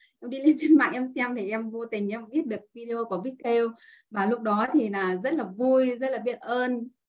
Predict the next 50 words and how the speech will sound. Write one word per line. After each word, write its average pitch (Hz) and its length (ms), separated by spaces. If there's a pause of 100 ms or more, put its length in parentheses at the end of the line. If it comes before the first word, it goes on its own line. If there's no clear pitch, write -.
(120)
Thật 214 140
sự 220 60
là 202 80
lúc 247 180
đó 254 100
<laughs> - 480
rất 311 120
là 269 100
biết 254 100
ơn 269 180
rất 311 120
là 370 80
nhiều 220 280
khi 262 140
mà 220 200
nhóm 233 280
trưởng 220 140
của 196 60
em 233 240
Xuân 240 120
Anh 233 200
đã 214 100
nhắn 226 280
cho 302 60
em 233 120
một 214 140
tin 233 180
nhắn. 226 420
Và 196 300
thì, 196 180 (400)
à, 185 120
ngày, 196 440
ngày 196 180
hôm 220 160
nay 226 300 (260)
may 233 260
mà 208 120
không 262 240
đi 262 140
sang 277 140
nước 330 100
ngoài, 226 280
vẫn 233 240
ngồi 233 180
ở 208 80
đây 240 180
rất 277 100
là 302 140
tuyệt 208 180
vời. 202 300